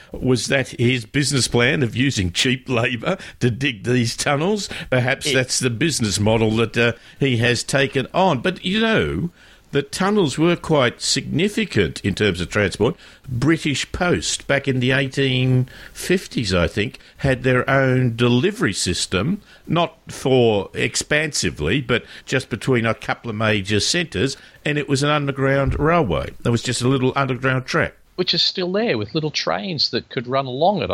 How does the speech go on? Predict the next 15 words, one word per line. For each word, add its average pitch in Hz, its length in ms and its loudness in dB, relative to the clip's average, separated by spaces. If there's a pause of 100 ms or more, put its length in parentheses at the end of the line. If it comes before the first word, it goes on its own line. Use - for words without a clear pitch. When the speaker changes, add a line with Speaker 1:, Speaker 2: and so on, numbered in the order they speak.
(100)
Speaker 2:
It's - 200 -2
not - 160 -2
used 156 300 0
anymore, 87 380 -6
but 120 120 -2
all 143 160 2
of 110 100 -4
this - 260 0
amazing 104 440 -4
history 107 340 -4
is 98 80 -2
still 123 260 -2
there. 151 200 0 (320)
Of 147 80 -4
course, 165 180 0